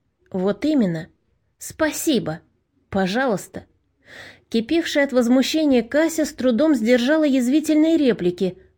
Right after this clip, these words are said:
так и крутившиеся на кончике языка. Ссориться сейчас им было ни к чему. Тем более пришел ее черед вести машину.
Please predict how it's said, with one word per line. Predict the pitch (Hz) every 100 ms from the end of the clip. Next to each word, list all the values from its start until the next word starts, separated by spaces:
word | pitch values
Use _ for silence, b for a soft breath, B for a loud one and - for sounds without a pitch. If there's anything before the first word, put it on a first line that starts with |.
| -
так | 202 202
и |
крутившиеся | 196 190 190 311 320 311 285 269
на | 240
кончике | 233 285 277 285 294 285
языка. | 269 294 247 160 - _ _ B B B -
Ссориться | - - 349 269 214
сейчас | - 240 320 311
им | 302 262
было | 311
ни | 311 302
к |
чему. | - 311 285 196 - _ b b b b
Тем | - 220
более | 233 330 302
пришел | 240 269 311 302
ее | 294 240
черед | - 226 285 254
вести | 247 - 277
машину. | 294 285 - 185 156